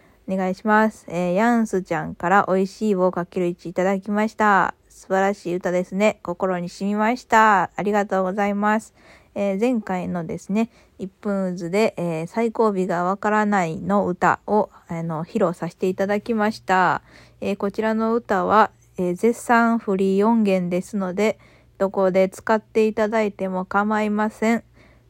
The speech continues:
ということで、えーっと、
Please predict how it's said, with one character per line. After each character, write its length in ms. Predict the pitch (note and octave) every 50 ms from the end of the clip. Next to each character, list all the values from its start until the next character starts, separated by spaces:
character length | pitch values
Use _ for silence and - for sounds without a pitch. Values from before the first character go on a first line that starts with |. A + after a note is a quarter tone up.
| _ _ _ _ _ _ _ _ _ -
と 100 | - G#3
い 120 | G3 G3
う 60 | G3 G3
こ 160 | - G3+ G3
と 200 | - G3 F#3+ F#3
で、 340 | F#3 G#3 A3+ A3+ - - _ _ _ _ _
え 340 | - F3 F3+ F3+ F3+ F3 F3
ー 40 | F3
っ 40 | - _ _ _ -
と、 280 | - F#3 F#3 F#3 F#3